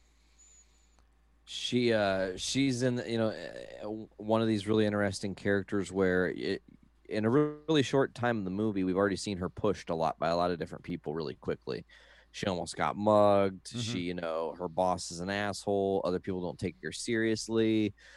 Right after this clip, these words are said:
Speaker 1: Like, we're all going down this path. So when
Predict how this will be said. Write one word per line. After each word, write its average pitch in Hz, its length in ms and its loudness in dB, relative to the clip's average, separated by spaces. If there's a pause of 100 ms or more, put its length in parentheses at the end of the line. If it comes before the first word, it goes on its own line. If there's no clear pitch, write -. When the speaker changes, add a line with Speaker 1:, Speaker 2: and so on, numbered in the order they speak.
(180)
Speaker 1:
Like, 98 320 2
we're 104 120 6
all 107 140 8
going 104 260 4
down 95 200 2
this 92 140 -4
path. 110 440 2
So - 240 4
when 104 580 4